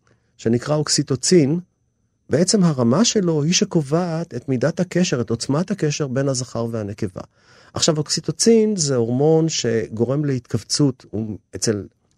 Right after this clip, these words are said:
נשים למשל, הוא מופרש, הוא זה שאחראי על הפרשת החלב. הוא מופרש מהמוח של האם המניקה, ב-, לא רק אצל נשים, אצל כל היונקים, הוא מופרש מהמוח בזמן שהוולד מנסה,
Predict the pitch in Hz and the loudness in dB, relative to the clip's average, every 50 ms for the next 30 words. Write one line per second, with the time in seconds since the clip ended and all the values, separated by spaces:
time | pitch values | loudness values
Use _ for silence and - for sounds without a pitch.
0 | _ _ - - 113 120 - - 143 156 156 139 120 113 - 110 101 104 110 104 | _ _ -2 0 0 2 2 2 4 2 2 2 0 -4 -4 -4 -4 -4 -4 -6
1 | 101 101 101 - _ 113 120 127 143 139 - - _ - 139 156 147 - 131 113 | -8 -10 -10 -12 _ -4 -4 -4 -4 -6 -8 -8 _ -4 -2 -2 -2 -4 -6 -8
2 | - - 127 123 120 117 - 107 95 - 104 101 - 110 - - 110 101 95 76 | -6 -4 -4 -4 -4 -6 -6 -8 -8 -6 -8 -6 -8 -8 -8 -6 -6 -4 -4 -6
3 | 67 - - _ _ _ _ _ _ _ _ - 113 117 113 - - 127 151 156 | -6 -10 -14 _ _ _ _ _ _ _ _ 2 4 4 2 2 0 0 0 0
4 | - 131 131 123 117 113 117 123 120 107 95 92 - - - - 113 107 98 95 | 0 -2 -2 0 0 0 0 0 0 0 -2 -6 -8 -12 -10 -8 -8 -6 -6 -4
5 | - 92 117 127 120 113 107 101 95 92 95 - - 113 135 170 170 - - - | -2 -2 -2 -2 -2 -4 -6 -6 -6 -8 -8 -6 -4 -4 -4 -4 -6 -10 -16 -18
6 | _ _ - 131 147 135 120 - - - _ 90 117 110 - 110 92 85 - - | _ _ -8 -8 -8 -8 -8 -14 -18 -20 _ -8 -8 -4 -4 -4 -4 -4 -8 -10
7 | - 165 202 214 - - 127 110 113 _ _ _ - 117 107 98 92 90 87 92 | -8 -8 -8 -8 -8 -10 -14 -14 -14 _ _ _ -6 -6 -4 -4 -6 -8 -12 -12
8 | - - 180 220 233 - _ _ _ _ _ _ _ 120 123 120 - - 131 135 | -4 -2 -2 -2 -2 -4 _ _ _ _ _ _ _ 0 0 0 0 -2 -2 -2
9 | 143 - - 131 127 120 117 113 110 107 104 104 98 - _ _ _ - 110 117 | -2 -2 -2 -2 -2 -2 -2 -2 -4 -4 -6 -8 -8 -10 _ _ _ -2 2 4
10 | 110 90 69 - 104 143 180 190 - - 110 110 107 110 107 110 120 123 113 107 | 4 4 2 -2 -4 -6 -6 -6 -6 -6 -4 -4 -2 -2 -2 -2 -2 -2 -4 -6
11 | _ _ _ _ _ _ _ _ - - 117 98 95 98 95 113 104 104 110 107 | _ _ _ _ _ _ _ _ -6 -4 -4 -4 -4 -2 -2 0 0 0 -2 -2
12 | 95 98 95 92 98 101 - - 113 104 95 | -2 -4 -4 -4 -4 -4 -4 -2 -2 -4 -4